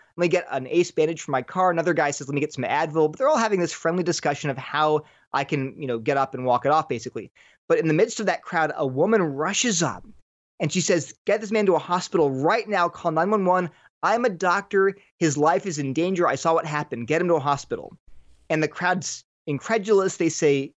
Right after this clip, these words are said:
"You're overreacting, lady." And she turns to me and she says, "I'm gonna tell you two things. You can't feel your legs and you can't move." And the crowd again is like, "You're overreacting. Don't freak him out." But I tell them, "Get me to a hospital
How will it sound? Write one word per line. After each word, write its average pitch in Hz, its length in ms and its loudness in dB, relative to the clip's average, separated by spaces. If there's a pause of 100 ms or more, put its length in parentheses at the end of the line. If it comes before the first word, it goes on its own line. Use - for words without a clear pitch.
(120)
"You're 190 280 0 (140)
overreacting, 175 680 4
lady." 202 340 4 (440)
And 147 100 -2
she 165 120 0
turns 233 340 0
to 220 80 -2
me 151 360 4
and 147 120 -8
she 151 80 0
says, 151 300 2
"I'm - 80 -6
gonna 143 160 2
tell 147 160 0
you 131 120 2
two 175 280 0
things. - 500 -2 (640)
You 131 80 0
can't 180 340 -2
feel 196 160 4
your 190 160 6
legs 120 540 0 (400)
and 131 100 2
you 127 100 2
can't - 300 -2
move." 120 500 -4 (520)
And 143 100 2
the 143 60 2
crowd 139 300 -2
again 135 340 0
is 131 160 0
like, 135 180 0
"You're 143 160 4
overreacting. 214 800 0
Don't 151 200 2
freak 151 220 -2
him 147 120 0
out." 180 280 0 (220)
But 143 100 -2
I 147 80 2
tell 165 220 -2
them, 151 180 -2 (300)
"Get 170 220 2
me 185 80 0
to 170 100 4
a 147 60 2
hospital 143 680 -2